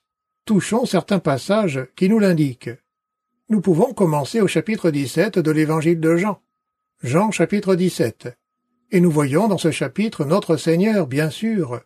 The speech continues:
priant le Père, et lui demandant qu'il retourne à la gloire qu'il avait avant le commencement du monde,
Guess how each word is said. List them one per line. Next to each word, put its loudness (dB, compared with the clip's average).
priant 2
le 4
Père, -2
et 2
lui 2
demandant 0
qu'il 0
retourne 0
à 2
la 0
gloire -2
qu'il 0
avait 2
avant 2
le 4
commencement 0
du 2
monde, -2